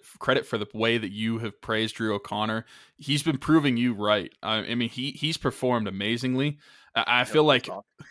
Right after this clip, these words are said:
Speaker 1: What?
Speaker 2: <laughs> It's just fu-, you start off by saying, "I don't do this often." I thought that was funny.
Speaker 1: Yeah, I mean, I, I, <laughs> I feel like I have to give you credit for this one. Drew O-, Drew O'Connor has been amazing so far, and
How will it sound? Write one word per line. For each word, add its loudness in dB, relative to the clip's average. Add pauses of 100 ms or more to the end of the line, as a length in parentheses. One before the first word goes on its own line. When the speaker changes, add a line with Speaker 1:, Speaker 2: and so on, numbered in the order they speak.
(640)
Speaker 1:
What? -2
Speaker 2:
<laughs> -20
It's 6
just 4
fu-, -4
you -6
start 8
off 8
by 4
saying, 6
"I 4
don't -2
do -4
this -4
often." 0
I 0
thought 0
that -2
was -12
funny. -8 (560)
Speaker 1:
Yeah, 4 (280)
I -4
mean, 0
I, -4
I, 0 (140)
<laughs> -
I 2
feel 2
like 8
I 6
have 8
to -2
give -2
you -2
credit 4
for -10
this -6
one. -8
Drew -2
O-, 0
Drew 2
O'Connor -2
has -4
been 0
amazing 0
so -8
far, -8 (360)
and -2